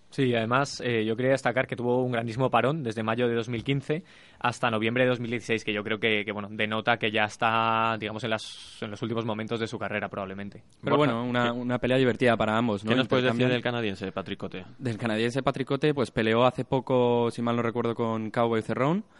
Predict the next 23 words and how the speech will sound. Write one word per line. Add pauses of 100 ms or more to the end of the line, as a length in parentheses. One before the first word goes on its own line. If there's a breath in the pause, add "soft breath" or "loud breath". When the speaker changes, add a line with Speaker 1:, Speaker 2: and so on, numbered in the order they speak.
(320 soft breath)
Speaker 2:
Eh,
fue
una
pelea
entretenida, (200 loud breath)
pero
al
final
se
impuso,
se
impuso
Cerrone. (320 loud breath)
Y,
y
bueno,
yo
creo
que
ya
está
un
poco,